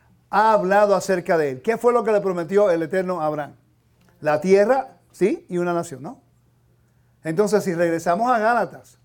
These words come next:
y dice, "No hay ni judío ni griego, no hay esclavo ni libre, no hay varón ni mujer,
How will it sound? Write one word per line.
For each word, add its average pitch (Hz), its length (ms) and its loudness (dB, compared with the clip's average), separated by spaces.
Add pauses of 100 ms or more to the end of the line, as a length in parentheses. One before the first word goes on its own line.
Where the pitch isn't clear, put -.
(2250)
y 170 100 -6
dice, 202 540 0 (220)
"No 180 200 0
hay 254 80 2
ni 233 120 -2
judío 190 380 2
ni 226 100 -2
griego, 208 380 0
no 165 80 -2
hay 175 80 0
esclavo 196 420 2
ni 208 120 -4
libre, 190 300 0
no 185 80 -2
hay 208 60 2
varón 214 420 2
ni 254 80 -4
mujer, 220 400 0